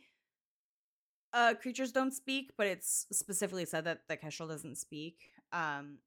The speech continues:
Nock explains, like, Lena needs help. They need to get through. And the Kestrel just kind of saunters away, flying away,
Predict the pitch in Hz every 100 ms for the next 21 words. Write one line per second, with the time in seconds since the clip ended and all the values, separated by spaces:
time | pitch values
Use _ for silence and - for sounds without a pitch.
0 | - 196 175 156 180 - 175 160 160 156
1 | 160 151 147 139 - 147 160 - 160 143
2 | 135 135 98 - 156 151 185 - _ _
3 | _ - 180 160 147 147 - _ _ -
4 | 175 165 151 170 147 151 151 _ _ _
5 | _ _ - 202 - - 202 202 180 160
6 | 180 190 180 180 - _ _ - 180 170
7 | 147 160 185 240 233 202 196 190 175 175
8 | 214 -